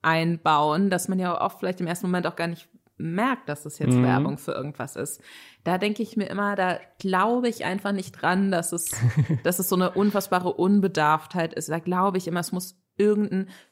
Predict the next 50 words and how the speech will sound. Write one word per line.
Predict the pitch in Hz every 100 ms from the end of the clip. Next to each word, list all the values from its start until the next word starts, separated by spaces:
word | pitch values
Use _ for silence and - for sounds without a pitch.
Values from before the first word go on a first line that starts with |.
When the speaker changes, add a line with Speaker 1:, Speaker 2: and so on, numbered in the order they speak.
| _ -
Speaker 1:
und, | 208
und | - 254
wenn's | 254 -
ganz | 240 247
klein | - 190 190
irgendwo | - 185 175
im | 165
Hinterkopf | 180 160 - 160 -
ist, | 147
aber | - 160
da, | 170
so | 190
ein | 185 -
bisschen | 277 - 247
Berechnung | 226 190 185 190 180
muss | 180 -
da | 170
mit | 170 -
drin | 170 175
sein, | 160 156 151
sonst | 156 160 - _ _ _ _ _ _ -
glaube | 180 165 175
ich, | 175 - - _ _ _ _ _ _ _ _ _
ja, | - 196 196
nee, | 196 160 160 160
doch. | 165 160 -
Also | 180
ich | 190
glaube, | 208 208
ein | 214
bisschen | 262 277
Berechnung | 226 208 - 196
muss | 202 196
mit | 190
drin | 185 202
sein. | 175 160 160 190 -
Ähm, | 160 160 165 160 175 - - _
vielleicht | 160 165 -
tue | 190
ich | 180
ihr | 156 170
da | 170 165
aber | 160 165 139
auch | 156 - - _
Unrecht | 160 160 156 156 - -
und | 156 160
sie |
ist | 156 -
einfach | 151 147
sehr | - 156 156